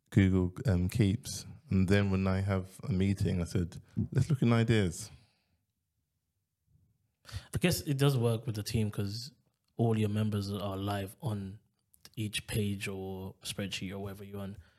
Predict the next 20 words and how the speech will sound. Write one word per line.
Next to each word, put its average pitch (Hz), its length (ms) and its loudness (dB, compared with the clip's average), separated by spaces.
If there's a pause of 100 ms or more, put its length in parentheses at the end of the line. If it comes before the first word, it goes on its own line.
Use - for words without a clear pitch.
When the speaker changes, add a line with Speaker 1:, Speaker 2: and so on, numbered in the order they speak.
(200)
Speaker 2:
and 101 140 -6
everyone 98 280 -6
can 98 240 -8
edit 101 340 -6
and 95 380 -14
see 101 480 -6 (140)
real 101 180 -4
life 95 380 -12 (100)
change 98 480 -12
while 107 180 -12
it's 101 120 -10
happening. 104 380 -14
So 101 200 -18 (560)
Speaker 1:
I've 127 80 6
got 120 140 6
some 113 140 6
other 113 180 6
ones 87 360 4
where 87 320 -2
I 87 180 -4